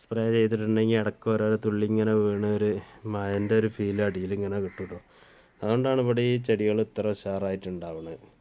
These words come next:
ഇതിൻ്റെ പിന്നെ നല്ല പിന്നെ പൂവും തരുന്നുണ്ട്, നല്ല പച്ച കളറുമാണിത്. അതുപോലെ തന്നെ ഒരു ചട്ടിയിൽ തന്നെ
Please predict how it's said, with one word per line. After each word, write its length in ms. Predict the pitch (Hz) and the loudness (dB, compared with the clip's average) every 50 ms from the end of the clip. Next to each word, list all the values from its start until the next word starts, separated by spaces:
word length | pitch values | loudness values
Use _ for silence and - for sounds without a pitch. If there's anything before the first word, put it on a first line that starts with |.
| _ - - - - - - - - _ - | _ -20 -20 -20 -20 -20 -20 -20 -20 _ -8
ഇതിൻ്റെ 340 | 101 104 104 104 104 110 110 110 107 107 95 98 | -4 -4 -4 -2 -2 0 0 0 2 0 0 0
പിന്നെ 320 | 107 104 101 104 104 101 98 98 98 95 95 - - - _ _ _ _ _ _ _ 104 | 0 -2 -2 -2 -4 -4 -4 -4 -6 -8 -8 -12 -18 -20 _ _ _ _ _ _ _ -12
നല്ല 300 | 107 101 101 104 110 110 - - - _ _ _ _ _ _ _ _ - - - - - - - - - | -12 -10 -8 -6 -6 -6 -6 -8 -12 _ _ _ _ _ _ _ _ -20 -20 -20 -20 -20 -20 -20 -16 -8
പിന്നെ 340 | 113 110 107 107 101 107 104 101 95 - | -4 -2 -2 -2 -2 -2 -4 -4 -4 -6
പൂവും 320 | 101 98 98 104 107 110 107 107 | -4 -2 -2 -2 -2 -2 -2 -2
തരുന്നുണ്ട്, 400 | 104 101 104 101 101 101 98 101 98 | -2 -2 -2 -2 -2 -2 -4 -4 -4
നല്ല 360 | 98 101 98 98 101 104 107 107 - 104 | -4 -6 -8 -8 -6 -6 -6 -4 -4 -6
പച്ച 240 | 95 - - - 104 101 - | -6 -6 -6 -8 -8 -6 -6
കളറുമാണിത്. 600 | 98 95 90 87 92 95 87 82 82 80 78 80 - - - - - - - - - - _ _ _ _ _ _ _ _ _ _ _ _ _ _ - - - - _ _ _ - - _ _ - - | -8 -8 -8 -8 -8 -8 -10 -10 -12 -16 -16 -18 -18 -20 -20 -20 -20 -20 -20 -20 -20 -20 _ _ _ _ _ _ _ _ _ _ _ _ _ _ -20 -20 -20 -20 _ _ _ -20 -20 _ _ -10 -8
അതുപോലെ 340 | 117 123 123 127 127 123 120 - | -6 -4 0 0 0 0 0 0
തന്നെ 160 | 131 135 135 131 127 120 | -2 -2 0 0 2 2
ഒരു 160 | 113 110 123 131 135 131 - - - - - - - - - | 0 0 -2 -4 -4 -8 -12 -20 -20 -20 -20 -20 -20 -20 -14
ചട്ടിയിൽ 360 | - 117 110 - - 110 107 104 | -10 -10 -10 -8 -8 -10 -8 -8
തന്നെ 160 | 113 117 117 | -6 -6 -4